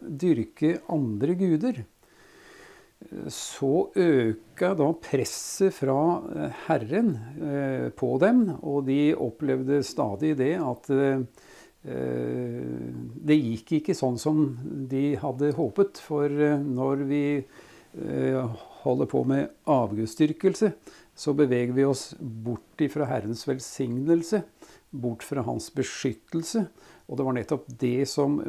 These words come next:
var i ferd med å skje. Så da, eh, vi nærmer oss, eh, tusen år før Kristus, så, eh, eller, eh, ja, tusen år før Kristus, så er det Salomo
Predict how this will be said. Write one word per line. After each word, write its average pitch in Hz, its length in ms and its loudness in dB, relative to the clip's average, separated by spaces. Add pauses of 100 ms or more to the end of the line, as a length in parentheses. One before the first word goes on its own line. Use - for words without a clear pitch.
var 123 180 0
i 139 80 0
ferd 120 320 -4
med 135 140 -2
å 123 40 -4
skje. 127 280 -6 (720)
Så 156 400 2
da, 156 380 2
eh, 156 500 0 (320)
vi 151 160 2
nærmer 139 320 2
oss, 165 380 0
eh, 156 400 2 (580)
tusen 143 480 -4
år 160 240 4
før 165 160 4
Kristus, 165 680 0 (1160)
så, 165 640 4
eh, 156 480 6
eller, 131 320 4 (420)
eh, 117 540 -2 (140)
ja, 147 180 2
tusen 143 340 0
år 143 140 2
før 147 160 0
Kristus, 151 480 -2 (640)
så 147 320 0
er 139 60 2
det 151 100 2
Salomo 147 800 2